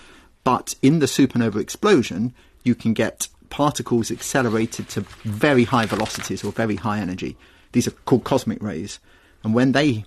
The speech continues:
hit the Earth, they would interact with the ozone layer in our atmosphere, and they would strip the ozone layer from, from, from the atmosphere of the Earth.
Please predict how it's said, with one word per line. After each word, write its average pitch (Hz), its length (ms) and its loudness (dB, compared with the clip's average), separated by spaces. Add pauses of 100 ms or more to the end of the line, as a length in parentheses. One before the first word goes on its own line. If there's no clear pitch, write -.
(120)
hit - 220 2
the 127 160 4
Earth, - 440 0 (400)
they 123 200 4
would 117 180 4
interact 127 480 2
with 110 160 -2
the 107 280 0
ozone 120 420 6
layer 104 340 -4 (100)
in 110 160 -2
our 113 180 0
atmosphere, 95 520 -8 (260)
and 113 100 -2
they 110 80 0
would 104 120 -6
strip - 380 2 (140)
the 117 120 0
ozone 113 340 0
layer 107 260 -2
from, 101 340 -6
from, 110 240 -6
from 107 220 -4
the 110 80 -2
atmosphere 110 380 -6
of 101 100 -8
the 107 140 -6
Earth. 92 280 -12